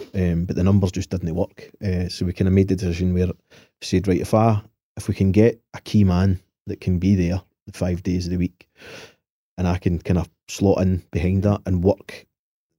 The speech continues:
The plan is obviously we're, we're looking at the longer game, so we're, we're looking at, there's Aviemore two, there's Inverness,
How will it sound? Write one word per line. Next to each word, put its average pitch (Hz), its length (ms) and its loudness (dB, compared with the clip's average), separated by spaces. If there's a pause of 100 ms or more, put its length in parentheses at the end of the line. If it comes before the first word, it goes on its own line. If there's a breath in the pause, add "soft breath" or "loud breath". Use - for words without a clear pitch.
(160)
The 110 80 -6
plan 113 260 2
is 101 100 4
obviously 92 320 0
we're, 92 180 0
we're 95 140 0
looking 107 180 2
at - 60 -6
the 95 80 -2
longer 92 300 0
game, 92 340 -2 (140)
so - 140 -8
we're, 92 220 -2
we're 95 100 -6
looking 90 240 -2
at, - 80 -6 (460)
there's 85 100 -8
Aviemore 90 400 -2
two, 92 360 -2 (160)
there's 90 120 -10
Inverness, 87 640 -4